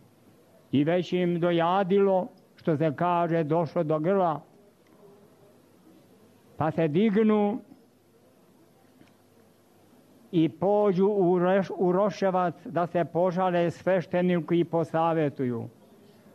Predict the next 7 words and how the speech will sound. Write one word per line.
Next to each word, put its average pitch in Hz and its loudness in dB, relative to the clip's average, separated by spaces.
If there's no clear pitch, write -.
Pa 151 0
mu 160 2
iznesu 160 2
to 151 0
šta - -4
ih 147 0
snalazi. 135 -2